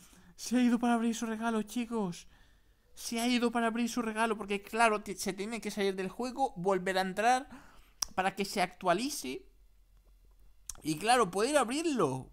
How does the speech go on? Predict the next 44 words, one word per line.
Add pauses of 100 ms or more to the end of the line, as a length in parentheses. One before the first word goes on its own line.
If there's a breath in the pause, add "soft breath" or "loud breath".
¡Buah!
No
lo
había
pillado.
Claro,
se
tiene
que
actualizar,
chicos.
Pero
claro, (160)
se
lo
hemos
enviado. (560 loud breath)
Y
ahora
posiblemente
se
vuelva
a
conectar
a
nuestro
server. (340 loud breath)
Pero
no
sé
si
lo
vaya
a
abrir
aquí
en
nuestro
server (240)
o
se
vaya
a...
¡Oh!